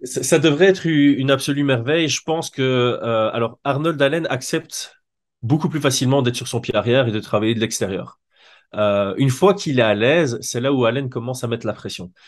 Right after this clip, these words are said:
Euh, je pense que Kattar, c'est quelqu'un qui refuse d'être mis sous pression et, euh, pour contrebalancer ça, c'est lui qui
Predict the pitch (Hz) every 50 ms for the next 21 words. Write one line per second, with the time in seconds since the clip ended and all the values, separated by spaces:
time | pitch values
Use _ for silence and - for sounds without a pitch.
0 | - - _ _ _ - 104 104 104 104 101 - - - 156 143 - 139 123 131
1 | - - 147 139 143 - 120 127 - 127 135 131 127 - 117 101 92 95 113 123
2 | 123 123 - 143 139 104 - 104 - 120 117 117 - - - - 104 95 - -
3 | 127 139 147 151 - - - 120 131 139 143 127 - - 107 98 95 - 120 117
4 | - 131 127 127 - 117 104 107 104 101 - - 101 - - 127 123 - 101 101
5 | 104 117 135 127 127 - - 127 123 131 - -